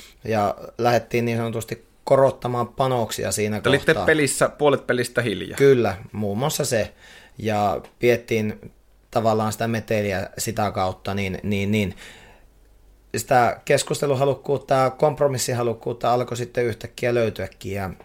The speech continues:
Speaker 1: ja, ja, ö, ei, ei ole vielä, ei olla vielä siinä tilanteessa, missä me halutaan, mutta,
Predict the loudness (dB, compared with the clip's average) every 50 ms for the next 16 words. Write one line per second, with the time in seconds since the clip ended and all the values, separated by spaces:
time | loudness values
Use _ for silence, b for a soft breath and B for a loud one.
0 | -10 -6 -4 -2 -2 0 0 0 0 -2 -2 B B B B B B B -20 -20
1 | -20 -20 -20 -12 -8 -6 -4 -4 -4 -4 -4 -6 -8 -10 -12 -18 -18 -18 -14 -4
2 | 0 2 4 6 6 6 6 4 4 0 -4 _ -20 -20 -20 -20 _ _ _ _
3 | _ _ _ _ -4 0 2 2 2 4 4 4 6 6 4 4 4 4 4 6
4 | 6 6 6 6 6 6 6 6 4 2 2 2 2 0 0 0 0 0 0 -2
5 | -2 -2 -2 -4 -4 -6 -6 -6 -6 -6 -6 -6 -6 -4 -2 0 0 2 2 0
6 | 0 -2 -2 -2 -2 -2 -2 -6 -8 -12 -8 -6 -4 -4 -4 -6 -10 -12 -4 -2
7 | 0 0 0 0